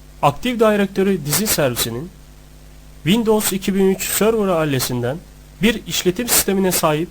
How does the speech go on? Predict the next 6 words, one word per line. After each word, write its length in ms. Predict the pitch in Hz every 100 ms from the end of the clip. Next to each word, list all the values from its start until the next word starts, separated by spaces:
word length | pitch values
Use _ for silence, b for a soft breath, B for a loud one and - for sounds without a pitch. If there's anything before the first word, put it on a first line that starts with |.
| -
bilgisayar 480 | 139 147 160 - 226
üzerine 360 | 214 170 156 147
kurulması 560 | 131 117 113 113 147 202 - - - 143
ve 160 | 185 208 - - -
yapılandırılması 840 | 175 202 196 190 185 190 180 -
gerekir. 360 | 139 113 113